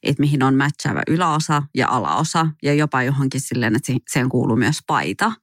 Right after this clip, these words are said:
Se on parasta, se on niin helppoa. Ja sit kun niitä on monta eri tyyliä, monta eri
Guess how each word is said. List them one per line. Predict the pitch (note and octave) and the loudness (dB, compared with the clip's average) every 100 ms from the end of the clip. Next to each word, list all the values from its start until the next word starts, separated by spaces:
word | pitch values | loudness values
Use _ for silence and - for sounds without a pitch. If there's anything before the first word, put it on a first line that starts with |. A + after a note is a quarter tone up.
| _ _ _ _ _ _ | _ _ _ _ _ _
Se | - - - | -6 -6 0
on | C#3 F3 A#3+ _ - | 2 2 0 _ -2
parasta, | C#3 - - - F3+ | 0 0 -4 -4 -6
se | - | -2
on | D3+ C#3+ | 0 2
niin | G3 A3+ | 2 2
helppoa. | F3 E3 F3+ C#3+ - _ G3 C#3 D#3+ - - - | 0 2 0 0 -8 _ -2 0 -2 -10 -20 -8
Ja | - | -2
sit | F3 E3+ | -2 -2
kun | - E3 D#3+ - - | 0 2 2 -2 -2
niitä | E3 D#3+ D3+ | -2 0 0
on | C#3+ - _ - | 0 -4 _ 0
monta | D#3+ D3+ A2+ | 2 2 0
eri | - C#3+ | -4 -2
tyyliä, | G#3 G3+ F3 D#3+ D#3+ D3 | 0 2 4 4 4 2
monta | G#2+ - | -2 -4
eri | - - | -6 -6